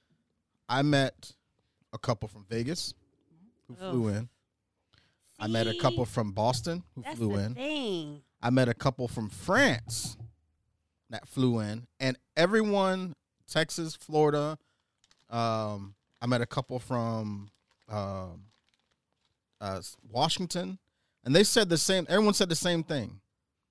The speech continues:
Speaker 1: They said, "Oh, our state said that you're the first state to open, and it's safer here." Well, that's furthest from the truth, for one.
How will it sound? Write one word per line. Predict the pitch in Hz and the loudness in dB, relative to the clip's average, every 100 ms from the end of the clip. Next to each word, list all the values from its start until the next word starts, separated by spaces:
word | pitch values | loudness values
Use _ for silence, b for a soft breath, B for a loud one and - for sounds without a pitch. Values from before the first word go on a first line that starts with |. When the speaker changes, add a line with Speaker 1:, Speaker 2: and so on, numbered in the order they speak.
| _ | _
Speaker 1:
They | 127 | 2
said, | 160 156 135 | 4 4 4
"Oh, | 123 170 135 - | 8 8 8 4
our | 143 | 4
state | 165 - 170 175 | 4 2 2 0
said | - - 139 127 | -6 -2 0 0
that | |
you're | 120 135 | 2 2
the | 131 | 2
first | 143 135 | 0 0
state | - 131 | 0 -2
to | - | 0
open, | 135 202 120 104 110 _ _ _ _ _ | 4 4 4 -2 -6 _ _ _ _ _
and | 113 | -6
it's | 113 - | -4 -2
safer | - 220 - | 0 0 0
here." | 107 95 - _ _ _ _ _ _ _ _ | -4 -6 -12 _ _ _ _ _ _ _ _
Well, | 127 117 | 0 2
that's | 120 117 - - | 2 0 -6 -6
furthest | 214 170 151 | 0 0 0
from | 147 | -2
the | 117 | -4
truth, | - 190 151 | -4 -4 -4
for | 110 | -10
one. | 127 127 98 | -4 -4 -4